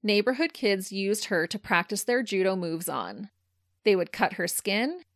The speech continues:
and burn her with lit cigarettes over a hundred times. Because Gertrude was always ranting about sexual uncleanliness, Sylvia's genitals were often a target of violence. While on one of these particular type of rampages,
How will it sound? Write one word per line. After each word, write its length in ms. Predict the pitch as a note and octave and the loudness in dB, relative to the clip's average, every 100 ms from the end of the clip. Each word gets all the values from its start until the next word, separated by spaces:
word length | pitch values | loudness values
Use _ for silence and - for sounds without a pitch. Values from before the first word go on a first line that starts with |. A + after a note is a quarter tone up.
| _ | _
and 180 | - A3+ | 0 2
burn 220 | A#3 C#4 | 4 2
her 120 | C#4 A3+ | 2 2
with 140 | G#3 | 2
lit 200 | G3+ - | 2 0
cigarettes 540 | - G#3+ G3+ F3+ - - | 0 0 4 4 2 0
over 260 | F#3+ F3+ | 0 2
a 120 | F3 E3+ | 0 0
hundred 380 | F3 E3 C#3 | -4 -4 -8
times. 580 | - F3+ - - - - - _ _ _ _ _ | -6 -6 -6 -10 -14 -14 -18 _ _ _ _ _
Because 320 | A#3+ G#3+ C#4 C#4+ | -4 2 2 4
Gertrude 440 | B3 - A#3 G#3 | 2 2 0 0
was 180 | G3+ F#3+ - | 0 2 4
always 400 | G#3+ C4+ E4 C4 | 6 6 2 4
ranting 360 | A#3 A3+ G3 | 2 2 0
about 300 | F3 F3 - | 0 0 -2
sexual 460 | - F#3 - B3 A#3 | 0 0 0 0 2
uncleanliness, 880 | A#3+ B3+ D#4+ E4 G#3 D#3 D3 - - _ _ _ | 0 -2 -4 -2 -2 -2 -2 -4 -8 _ _ _
Sylvia's 580 | - A#3+ A#3 C#4+ F4+ - | -2 2 2 2 0 0
genitals 720 | G3 E3+ F#3 C#4+ D#4+ F#4 - _ _ | -2 -2 -2 2 2 0 -6 _ _
were 180 | G#3+ - | 0 4
often 380 | C#4+ A3 - G#3+ | 6 4 4 -2
a 60 | |
target 340 | F#3+ G3+ F3 F3+ | 0 0 2 0
of 100 | E3 | 0
violence. 720 | D#3 D3 A2+ - - - - _ _ _ _ _ - | -2 -4 -6 -10 -8 -6 -6 _ _ _ _ _ 0
While 200 | A3 C#4+ | 2 4
on 160 | F#4 | 2
one 140 | D4 G#3+ | 0 0
of 40 | |
these 160 | G#3+ A#3 | 0 -2
particular 480 | A3 G#3 F#3 A3+ A#3 | -2 -2 -2 0 0
type 320 | - A#3 - | 0 -4 -2
of 100 | A3+ | -4
rampages, 800 | G3+ F3 A3 B3 B3 D4+ F#4 - | -2 -4 -2 -4 -2 -2 -4 -10